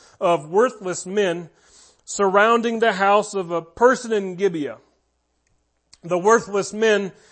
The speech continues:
demand from the master of the house to let go of a visiting Levite so they can have their way with him. The Levite, who really isn't righteous, happens to have a concubine,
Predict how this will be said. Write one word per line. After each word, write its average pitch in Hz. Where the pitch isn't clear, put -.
demand 208
from 247
the 233
master 220
of 190
the 185
house 196
to 196
let 208
go 208
of 185
a 180
visiting 220
Levite 175
so 196
they 214
can 226
have 190
their 180
way 202
with 175
him. 127
The -
Levite, 208
who 208
really 262
isn't 202
righteous, 196
happens 233
to 208
have 202
a 190
concubine, 185